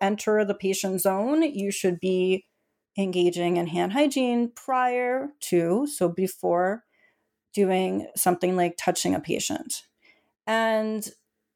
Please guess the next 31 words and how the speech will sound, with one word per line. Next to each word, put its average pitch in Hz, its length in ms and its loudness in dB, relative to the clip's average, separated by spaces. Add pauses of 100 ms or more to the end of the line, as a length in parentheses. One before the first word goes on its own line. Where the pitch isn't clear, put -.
(380)
that 226 640 0
involves 202 480 0 (200)
a 214 80 10
lot 262 640 0
of 226 140 -2
decision 202 420 0
making, - 340 -4
right? 180 240 2
So 196 140 0
if 202 160 0
you 262 360 0
are 220 180 6
playing 208 320 -2
a 196 60 0
game 202 680 0
where 196 160 2
you 226 220 0
have 277 220 0
to 220 80 0
make 208 200 0
those 180 220 0
decisions, 196 760 0
you 294 160 2
are 440 260 0 (220)
practicing 330 460 2
decision 403 400 0
making. 165 420 -2
You 269 200 0
have 339 240 2
to 269 80 -6
know 226 560 0